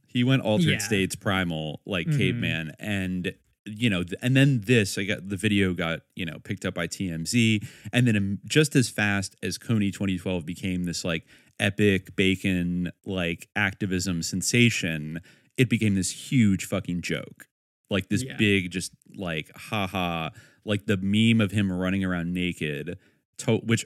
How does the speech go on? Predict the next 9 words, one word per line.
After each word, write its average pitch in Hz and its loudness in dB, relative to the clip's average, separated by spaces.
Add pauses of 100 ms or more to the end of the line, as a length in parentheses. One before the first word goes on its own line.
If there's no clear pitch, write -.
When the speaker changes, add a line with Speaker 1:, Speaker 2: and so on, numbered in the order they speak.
Speaker 1:
uh, 113 -10
at 143 0
this 190 4
point, 131 2
people 120 0
already 101 2
were 90 0
kind 92 0
of 87 -2